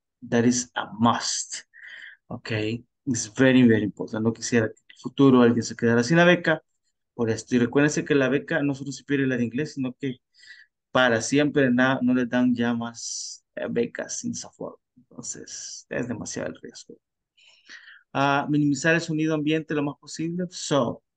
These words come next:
if you are not participating, press mute.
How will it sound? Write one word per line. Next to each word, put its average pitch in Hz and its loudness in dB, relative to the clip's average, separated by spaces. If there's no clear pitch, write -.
if 135 2
you 147 4
are 147 2
not 160 0
participating, 170 -6
press 139 -2
mute. 117 -6